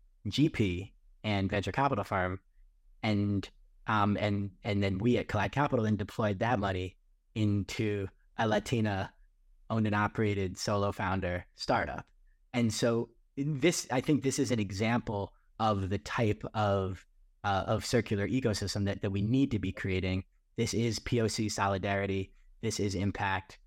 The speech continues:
And it's also arbitrage opportunity. Um, and, um, yeah, it's, it's, it's, it's incredible. Um,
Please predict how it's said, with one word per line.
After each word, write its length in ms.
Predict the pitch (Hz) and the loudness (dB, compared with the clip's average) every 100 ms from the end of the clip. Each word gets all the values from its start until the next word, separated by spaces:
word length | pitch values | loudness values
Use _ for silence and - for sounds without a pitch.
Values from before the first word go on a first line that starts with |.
| - - | -10 -2
And 120 | 117 | 0
it's 140 | 104 | 0
also 600 | 117 120 120 117 104 98 - _ - | 2 2 2 0 0 -2 -8 _ -2
arbitrage 440 | 110 104 117 104 | -2 0 0 0
opportunity. 760 | 104 98 98 104 98 92 - - _ _ _ 104 | 0 -2 -4 -2 0 -2 -4 -12 _ _ _ 0
Um, 440 | 92 90 90 92 - - - - | 2 2 0 -2 -8 -20 -20 -6
and, 380 | 107 98 98 98 | -2 0 0 0
um, 480 | 95 98 98 98 98 _ _ - - - _ | 0 2 2 0 -4 _ _ -20 -20 -20 _
yeah, 240 | 120 - - | 0 0 -2
it's, 280 | - - - | -6 -6 -4
it's, 420 | 101 117 - - - | -4 -4 -8 -10 -4
it's, 160 | 117 - | -4 -2
it's 120 | 110 | -2
incredible. 640 | 104 98 120 104 87 - - _ _ _ | 0 2 0 0 -2 -6 -10 _ _ _
Um, 480 | 101 98 98 95 | -2 2 2 0